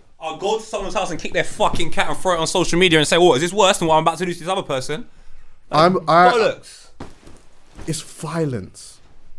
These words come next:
Speaker 2: It's violence. You,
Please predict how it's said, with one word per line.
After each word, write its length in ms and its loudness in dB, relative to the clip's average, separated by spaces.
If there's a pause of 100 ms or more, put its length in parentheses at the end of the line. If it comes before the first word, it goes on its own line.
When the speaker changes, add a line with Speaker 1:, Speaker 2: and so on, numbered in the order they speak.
(240)
Speaker 2:
It's 140 -6
violence. 840 -6 (600)
You, 500 0